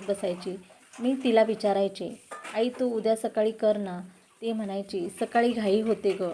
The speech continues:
आता करावं बरं." आज मी सुद्धा तसंच करते आणि लक्षात येतं की आईने दिलेली ही शिकवण जगायला शिकवते. ती घर चालवत नव्हती, ती संस्कार देत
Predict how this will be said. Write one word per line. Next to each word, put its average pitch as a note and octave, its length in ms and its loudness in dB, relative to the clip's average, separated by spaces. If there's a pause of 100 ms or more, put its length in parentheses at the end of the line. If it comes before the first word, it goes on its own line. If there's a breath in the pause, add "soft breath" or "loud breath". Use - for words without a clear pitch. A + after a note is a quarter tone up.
(140)
आता G#3+ 240 -6
करावं G3+ 440 2
बरं." F3+ 260 -2 (640)
आज G#3+ 220 0
मी A3 200 -4
सुद्धा A3 320 0 (120)
तसंच A3+ 300 -4
करते F#3 540 -4
आणि A3+ 280 0
लक्षात A#3 360 0
येतं A3 220 0
की G#3 240 -2 (120)
आईने A3+ 360 2
दिलेली G#3+ 500 0
ही A#3+ 100 0
शिकवण G#3 480 -6
जगायला G3+ 440 2
शिकवते. F#3 640 -6 (400)
ती C4 120 -4
घर B3 260 0
चालवत G#3+ 460 0
नव्हती, G3+ 320 -2
ती G#3+ 200 -4
संस्कार G3+ 520 -2
देत G3 180 2